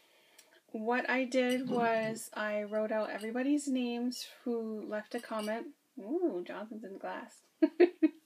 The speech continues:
Who left a comment on each, like, all three of my videos for the, my guest design team spot. So I put everybody's names in here. So if you left a comment on all three videos, your name is in here for three times. So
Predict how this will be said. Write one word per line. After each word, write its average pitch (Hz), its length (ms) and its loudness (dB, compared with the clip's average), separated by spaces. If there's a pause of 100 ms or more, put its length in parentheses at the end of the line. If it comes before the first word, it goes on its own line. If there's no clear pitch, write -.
(1040)
Who 269 140 6
left 254 220 4
a 269 60 2
comment 254 400 2
on 240 200 0
each, - 520 -2
like, 220 180 -2
all 220 180 2
three 254 240 2
of 247 120 2
my 262 140 2
videos 240 500 0
for 220 420 -2
the, 214 240 -4
my 214 220 -2
guest 214 260 -6
design 233 320 -4
team 214 220 -4
spot. 202 500 -6
So 202 120 -6
I 190 40 -4
put - 280 -4
everybody's 240 460 0
names 240 240 0
in 233 80 -6
here. 226 160 -4
So 208 200 -4
if - 160 -12
you 214 280 0
left 226 260 -4
a - 20 -6
comment 233 400 -2
on 202 180 -6
all 190 140 -8
three 226 180 -6
videos, 208 460 -6
your 196 100 -12
name 196 220 -10
is 202 80 -10
in 196 140 -8
here 196 260 -12
for 196 100 -12
three 170 240 -8
times. - 480 -12 (960)
So - 540 -4